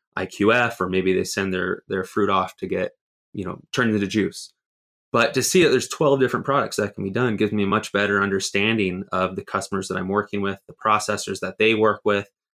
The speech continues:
the, uh, manufacturers that they work with, and the retailers that come after, right? It does, I think we're all sick of the term supply chain, but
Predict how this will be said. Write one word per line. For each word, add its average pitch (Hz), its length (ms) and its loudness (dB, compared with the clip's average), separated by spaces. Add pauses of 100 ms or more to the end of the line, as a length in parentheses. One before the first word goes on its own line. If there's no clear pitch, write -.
(140)
the, 92 440 2
uh, 87 340 -8 (100)
manufacturers 117 800 2
that 95 160 -2
they 139 260 6
work 131 260 4
with, 135 280 4
and 101 100 -2
the 98 60 -2
retailers 104 520 2
that - 140 -10
come 98 80 -6
after, 104 440 -6 (500)
right? 104 160 4
It 107 80 6
does, 110 240 4
I 113 80 0
think 113 160 0
we're 113 100 6
all 107 100 4
sick 110 240 0
of 110 60 2
the 98 60 4
term 101 200 -2
supply 101 300 -2
chain, 87 300 -4
but - 160 -8